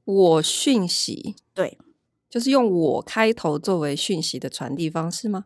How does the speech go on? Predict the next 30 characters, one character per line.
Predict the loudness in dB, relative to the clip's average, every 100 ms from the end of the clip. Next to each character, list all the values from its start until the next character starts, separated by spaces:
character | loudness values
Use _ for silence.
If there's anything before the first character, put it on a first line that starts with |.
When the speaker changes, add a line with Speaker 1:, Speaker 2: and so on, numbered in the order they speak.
| _
Speaker 2:
对， | 2 2 2
我 | 0
们 | -2
可 | -2 0
以 |
来 | 2 2
试 | -2
试 | -4 -4 -8
看。 | -6 -6 -6
Speaker 1:
好。 | -6 -6 -8 _ -20
Speaker 2:
好， | -20 -18 -6
简 | 0 4
单 | 6 6
来 | 4
讲 | 2 0 -2
吼， | -2 -2
我 | 0
示 | -2 -4
范 | -2 0
一 | -2
下。 | -4 -10 -4
等 | -4
一 | -2
下， | 0 4 2
不 | 2 0
管 | 2 0 0
我 | -4 -4 -6
说 | -12 2 6 6
什 | 2 -2 -4 -4
么， | -8 -8